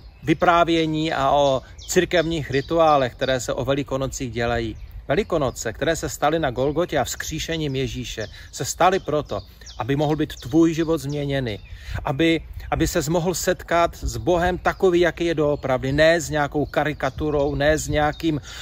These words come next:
falešným obrazem, který možná lidé kolem tebe vytvořili nebo žili, ale se skutečným Bohem, o kterém Ježíš, jak jsem už citoval, řekl:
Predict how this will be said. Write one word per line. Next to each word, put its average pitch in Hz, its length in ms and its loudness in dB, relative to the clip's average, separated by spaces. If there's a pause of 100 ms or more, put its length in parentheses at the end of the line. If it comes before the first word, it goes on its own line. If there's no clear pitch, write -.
(180)
falešným 165 640 2
obrazem, 156 540 2
který 160 240 0
možná 156 340 2
lidé 156 360 2
kolem 151 300 0
tebe 151 260 -2
vytvořili 151 640 0
nebo 151 300 -2
žili, 123 320 -2 (220)
ale 127 160 0
se 131 140 -6
skutečným 165 640 -4
Bohem, 113 420 -2 (200)
o 139 100 -2
kterém 151 300 0
Ježíš, 143 340 0
jak 143 140 -2
jsem 139 140 -6
už 127 120 -6
citoval, 139 480 0
řekl: 135 380 -2